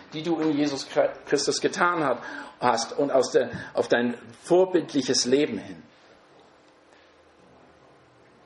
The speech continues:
In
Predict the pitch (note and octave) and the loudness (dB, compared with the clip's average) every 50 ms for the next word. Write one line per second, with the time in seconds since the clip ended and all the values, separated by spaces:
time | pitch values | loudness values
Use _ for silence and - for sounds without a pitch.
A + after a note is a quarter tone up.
0 | _ _ _ _ _ _ _ _ _ _ _ _ _ _ _ _ _ _ _ _ | _ _ _ _ _ _ _ _ _ _ _ _ _ _ _ _ _ _ _ _
1 | _ _ _ _ _ _ _ _ _ _ _ _ _ _ _ _ _ _ - - | _ _ _ _ _ _ _ _ _ _ _ _ _ _ _ _ _ _ -20 -18
2 | - - - G#3+ G2+ | -14 -12 -12 -12 -12